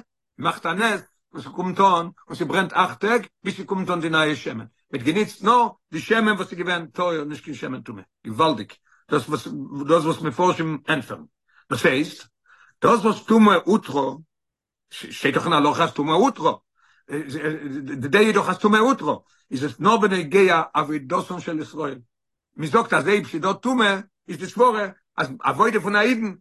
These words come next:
קען זיין אויף דער הייפן, אבער מען נעמט די שמן, וואס זי טמא, און מען ניצט דאס.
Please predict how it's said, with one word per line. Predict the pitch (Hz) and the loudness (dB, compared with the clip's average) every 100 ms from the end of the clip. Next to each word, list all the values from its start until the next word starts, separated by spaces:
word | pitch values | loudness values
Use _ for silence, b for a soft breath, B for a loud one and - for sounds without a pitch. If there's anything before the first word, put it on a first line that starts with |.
| _ | _
קען | - 240 | -2 0
זיין | 220 233 226 | 2 0 2
אויף | 202 | 2
דער | 202 | 4
הייפן, | 233 202 240 247 _ - | 2 -2 -10 -12 _ -8
אבער | 175 | -4
מען | 185 | 0
נעמט | 226 | 0
די | 208 | -2
שמן, | - 220 202 | -2 -2 -2
וואס | 185 - | -4 -8
זי | |
טמא, | 131 254 262 | 0 0 2
און | 240 | -2
מען | 220 | -2
ניצט | 220 - | -6 -8
דאס. | - - | -12 -14